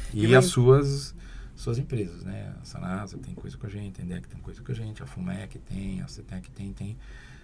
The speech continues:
Speaker 2: Não, não é cem por cento da, da tecnologia deles, mas temos algumas, alguns projetos juntos.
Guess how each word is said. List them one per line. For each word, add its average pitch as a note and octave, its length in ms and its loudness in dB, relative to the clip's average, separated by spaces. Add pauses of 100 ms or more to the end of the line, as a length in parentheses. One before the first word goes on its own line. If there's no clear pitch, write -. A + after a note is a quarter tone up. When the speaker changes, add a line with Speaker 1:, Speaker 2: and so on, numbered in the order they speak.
(160)
Speaker 2:
Não, G2+ 840 -4 (720)
não F#2 160 2
é F#2+ 60 0
cem G#2 220 -2
por G2+ 160 -6
cento A2+ 520 -2
da, F#2+ 120 -8
da F2+ 220 -6
tecnologia F#2 600 -6
deles, F#2+ 320 0
mas B2+ 220 0
temos G2 580 -4 (140)
algumas, G2 500 -6
alguns F#2 600 -8 (100)
projetos F#2 540 -6
juntos. - 460 -12